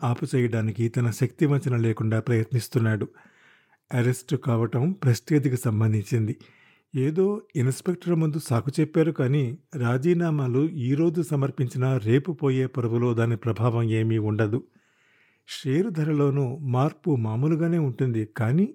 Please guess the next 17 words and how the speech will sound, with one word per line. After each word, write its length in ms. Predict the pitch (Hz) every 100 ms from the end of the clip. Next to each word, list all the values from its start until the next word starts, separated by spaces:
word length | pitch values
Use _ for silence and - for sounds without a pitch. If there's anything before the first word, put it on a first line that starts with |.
| -
ఇటువంటి 400 | 143 151 139 135
కేసుల్లో 640 | - 110 - 135 143 123 - - - - _ -
పర్చేజింగ్ 600 | 127 120 - 202 185 185 - 135
టైమ్ 320 | 127 120 120 - - 131
చాలా 240 | 120 113
ముఖ్యం. 440 | 107 107 - 123 - - _ _ _ _ _ _ _ _ _ _ 123
రవితేజకి 760 | 127 190 220 208 175 - 151 185 131
అంత 260 | 147 175
టెన్షన్లోనూ 720 | 196 160 143 151 139 127 139
నవ్వొస్తోంది. 1000 | 147 117 143 131 123 - - 113 107 113 -
ఎవరో 540 | 123 113 120 127 139 175
ఎక్కడో 560 | 123 - 123 117 135
మనని 400 | 160 123 120 123 -
ఇరికించటానికి 840 | 120 135 135 123 131 117 113 120
ఏదో 420 | 117 107 110 117 156 117
చేస్తారు. 420 | - - 110 131 - _ _ _ _
దాంతో 460 | 120 123 143 202